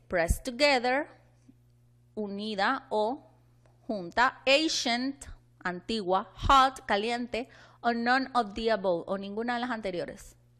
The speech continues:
La respuesta correcta sería pressed together. Número cuatro, monuments are, monumentos son, A, explorers, exploradores, B, volca-, volcanoes, volcanos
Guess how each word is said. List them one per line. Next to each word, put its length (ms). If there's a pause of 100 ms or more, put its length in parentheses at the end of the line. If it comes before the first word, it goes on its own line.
(120)
La 120
respuesta 420
correcta 340
sería 360 (1600)
pressed 400
together. 640 (840)
Número 380
cuatro, 560
monuments 840
are, 480 (220)
monumentos 680
son, 400 (340)
A, 360
explorers, 880
exploradores, 600
B, 420
volca-, 600
volcanoes, 840 (300)
volcanos 680